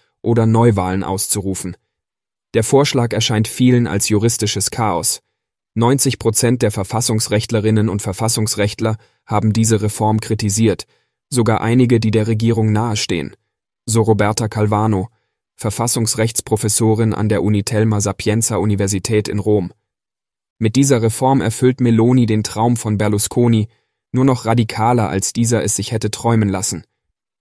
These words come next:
Berlusconi hatte zweitausendsechs versucht, die Befugnisse des Ministerpräsidenten zu erweitern, verlor aber ein entsprechendes Referendum über die Änderung.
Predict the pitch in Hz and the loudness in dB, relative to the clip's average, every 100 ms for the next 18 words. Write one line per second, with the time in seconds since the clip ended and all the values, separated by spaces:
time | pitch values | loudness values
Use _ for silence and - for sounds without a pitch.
0 | _ _ - 117 123 - 147 151 135 110 | _ _ -2 2 2 2 4 6 4 2
1 | 113 - 117 127 131 120 120 104 113 - | 0 -2 0 -2 2 0 2 0 0 -2
2 | 117 101 113 117 - 113 107 - 131 127 | -2 0 0 -2 -2 -2 -2 2 2 2
3 | 113 110 104 101 110 123 - 104 - 107 | 0 0 -2 0 2 2 2 -2 0 0
4 | 104 110 - 110 - 101 104 110 110 98 | 2 0 0 -2 0 0 0 0 0 -2
5 | 95 _ _ _ _ - 110 120 131 117 | -4 _ _ _ _ -2 2 4 4 0
6 | 113 90 110 110 - 120 120 127 113 - | 0 0 0 0 -2 -4 -2 0 -2 -2
7 | 110 117 101 113 107 101 98 98 104 113 | -2 -2 0 2 2 2 0 0 0 0
8 | 104 92 85 | 0 -2 -6